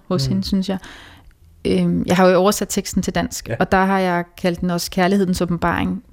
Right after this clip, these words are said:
Speaker 1: Så det hedder lidt forskelligt på engelsk. Det, der er også en, der hedder Showing of Love. Det kan jeg ret godt lide. Det er lidt svært at oversætte, men, øhm, det er det her med, at, at Gud viser hende hans kærlighed.
Speaker 2: Mm.
Speaker 1: Og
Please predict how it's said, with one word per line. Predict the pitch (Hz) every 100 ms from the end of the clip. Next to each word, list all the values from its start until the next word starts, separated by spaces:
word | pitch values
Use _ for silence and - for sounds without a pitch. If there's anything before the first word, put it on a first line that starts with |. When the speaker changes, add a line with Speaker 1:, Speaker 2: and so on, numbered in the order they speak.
| - - -
Speaker 1:
Så | -
det | 175
hedder | 190 185
lidt | 190
forskelligt | 185 - - 190
på | 185
engelsk. | - 190 -
Det, | 180 170
der |
er | 180
også | 180 202
en, |
der | 190
hedder | 185
Showing | 180 - 190 190 208 185
of | 165
Love. | 170 170
Det | -
kan | 196
jeg | 185
ret | 180
godt | 180 185
lide. | 185
Det | 196
er |
lidt | 185
svært | - 170 180
at |
oversætte, | 180 185 185 -
men, | 190 190 180 - - - - - - -
øhm, | 196 185 180 175 - - _ _ - -
det | 208
er |
det | 220
her | 233 214
med, | 208 202 214 -
at, | 185 - - -
at | 190 - - -
Gud | 214 226 233 -
viser | 185 185 247 240 269
hende | 220 196 180 190 - - _ _ _
hans | - 185 170
kærlighed. | - 165 160 175 180 180 -
Speaker 2:
Mm. | 123 104 - - - -
Speaker 1:
Og | - 185 185 180 - -